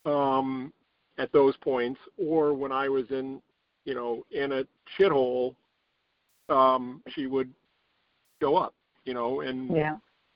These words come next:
Speaker 1: but then it would always change. Like, in day to day, that was never the, the way it worked.
Speaker 2: Yes. Exactly. And that's not, that's not what we, what you want.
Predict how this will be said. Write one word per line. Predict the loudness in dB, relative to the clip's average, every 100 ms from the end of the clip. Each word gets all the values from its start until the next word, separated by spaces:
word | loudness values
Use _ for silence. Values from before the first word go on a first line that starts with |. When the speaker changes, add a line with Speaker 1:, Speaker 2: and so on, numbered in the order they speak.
| _ _
Speaker 1:
but | 0 2
then | 2
it | 2
would | 2
always | 2 0 -4 _
change. | -8 -6 -8 _ -20 -10
Like, | -2 0 0
in | 0
day | 6 6
to | 8 4
day, | 4 2 2 -4 -6 -10 _ _ _ _ -20 _ -8
that | -8 -6
was | -6 -6
never | -4 -2 0 0 0
the, | -4 -8 _ _ _ _ _ -8
the | -8 -8 _ _ _ _ _
way | -4 -2
it | -2
worked. | -2 -4 -8 _ _ _ _ _ _ _ _ 0
Speaker 2:
Yes. | 2 2 -4 _ _ _ _ _ _ _ _ _ _ _ _ _ _ _
Exactly. | -10 -8 -8 -10 -12 -14 _ _ 4
And | 8 12
that's | 10 8
not, | 2 2 2 0 -6 _
that's | 0 0 0
not | -4 -4 -6
what | -8
we, | -8 -12 _
what | -6 -4
you | -4
want. | -6 -8